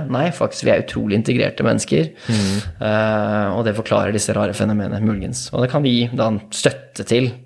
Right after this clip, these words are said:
Speaker 1: ikke bare at du forklarer atferd,
Speaker 2: Mm.
Speaker 1: men det gir jo også meg ekstra, på en måte, ok, det er ekstra insentiv da, for å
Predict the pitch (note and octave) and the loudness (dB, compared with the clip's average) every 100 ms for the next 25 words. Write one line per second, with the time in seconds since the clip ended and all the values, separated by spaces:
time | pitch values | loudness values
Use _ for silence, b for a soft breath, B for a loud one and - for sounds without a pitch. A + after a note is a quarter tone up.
0 | _ _ G#2+ - C#3 G#2 G2 - G#2+ - | _ _ -12 0 2 2 -2 -8 -6 -4
1 | G#2 G#2 G#2 G#2 D3 C#3 - - G#2+ G2 | -2 -2 -2 2 0 -2 -16 -8 -6 -4
2 | G2+ - _ _ A2+ A2+ A#2+ B2 C#3 G2 | -8 -14 _ _ 0 4 4 4 2 2
3 | F2 G#2 A#2+ - _ _ - - - - | 0 -2 -4 -20 _ _ -8 -6 -4 -6
4 | - F#2+ A2 G#2 F2+ F2+ F#2 F#2+ - B | -4 -4 -2 -4 -2 -2 0 -2 -6 B
5 | B B B B B B D#3+ G3 F#3 D3+ | B B B B B B -4 -4 0 2
6 | A#2 A2 A#2 B2 B2 C#3+ C3 C3+ G#3+ F#3+ | 2 0 2 2 2 0 0 -4 -2 -2
7 | B2 - A#2+ A2+ | -2 2 2 2